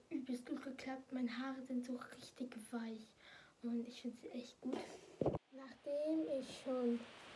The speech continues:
äh, die Peel-Off-Mask, den, ich finde, ich <laughs> vergesse den Namen immer, Styling Finishing Stick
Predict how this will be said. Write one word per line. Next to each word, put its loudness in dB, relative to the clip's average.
äh, 10
die 8
Peel-Off-Mask, 6
den, 0
ich -20
finde, 0
ich -2
<laughs> -6
vergesse 0
den 4
Namen 0
immer, -2
Styling 6
Finishing 0
Stick 4